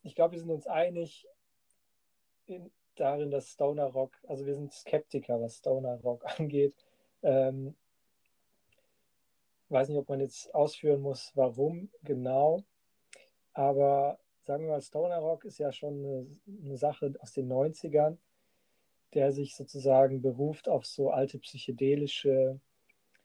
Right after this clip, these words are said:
äh, Ideen und so Ideen von Entrückung durch Sound, durch Wall of Sound. Ähm,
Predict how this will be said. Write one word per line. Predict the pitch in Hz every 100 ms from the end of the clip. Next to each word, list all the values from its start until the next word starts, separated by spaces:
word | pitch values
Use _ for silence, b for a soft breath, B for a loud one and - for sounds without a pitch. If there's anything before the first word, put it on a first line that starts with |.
| _ _ _ _ -
äh, | 139 123 127 -
Ideen | 120 135 135 139
und | 147 123
so | 135 135
Ideen | 135 135 131 131
von | - 123 120 123 _ _ -
Entrückung | 143 135 135 - - 147 139 143 147
durch | 135 135 120 - -
Sound, | - - 135 139 143 139 - _
durch | 135 120
Wall | 131 135 139 139
of | 131
Sound. | - - 131 139 143 139 _ _ _ _ _ _ _
Ähm, | 156 143 139 135 135